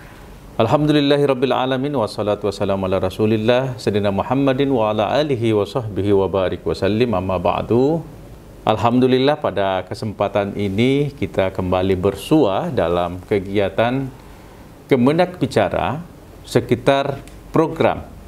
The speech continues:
kegiatan pada kantor wilayah Kementerian Agama Provinsi Sulawesi Barat terkini, teraktual, dan terpercaya.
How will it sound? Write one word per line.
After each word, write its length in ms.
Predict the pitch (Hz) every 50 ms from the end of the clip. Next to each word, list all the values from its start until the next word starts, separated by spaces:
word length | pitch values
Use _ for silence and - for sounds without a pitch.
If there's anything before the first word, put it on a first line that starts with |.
| - - -
kegiatan 560 | - 120 101 101 107 101 95 95 - 110 98
pada 240 | 101 110 101 95 87
kantor 320 | - 113 117 110 117 107 107
wilayah 320 | 104 107 104 104 101 -
Kementerian 400 | - 98 95 - 98 101 80 78
Agama 320 | 92 87 101 95 95 101
Provinsi 640 | 92 - - 98 92 90 87 - 123 117 113 113 -
Sulawesi 260 | 113 107 110 98 -
Barat 320 | - 95 98 101 117 135 151 - - - - - - - - - - - - - - -
terkini, 640 | 117 107 - - - - 131 143 139 143 151 160 160 156
teraktual, 920 | 156 160 117 98 95 - - - - 139 139 135 123 117 117 113 113 110 110
dan 220 | 98 101 101 95
terpercaya. 800 | 92 - 104 95 98 - 98 87 - - 92 85 85 73 71 -